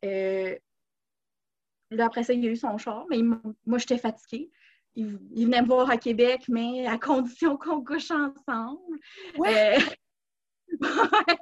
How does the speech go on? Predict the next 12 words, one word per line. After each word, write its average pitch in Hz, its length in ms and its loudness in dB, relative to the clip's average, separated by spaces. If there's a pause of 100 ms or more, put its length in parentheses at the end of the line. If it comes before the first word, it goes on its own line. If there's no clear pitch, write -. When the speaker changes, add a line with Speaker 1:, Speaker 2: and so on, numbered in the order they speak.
(1120)
Speaker 1:
À 262 60 2
un 262 40 2
moment 269 140 6
donné, 320 140 6
on 330 80 4
s'était 311 300 -2
même 330 220 2
rencontrés, 277 1040 -4
euh, 233 40 -12 (320)
en 240 160 -2
plein 269 220 -2
milieu, 262 460 -4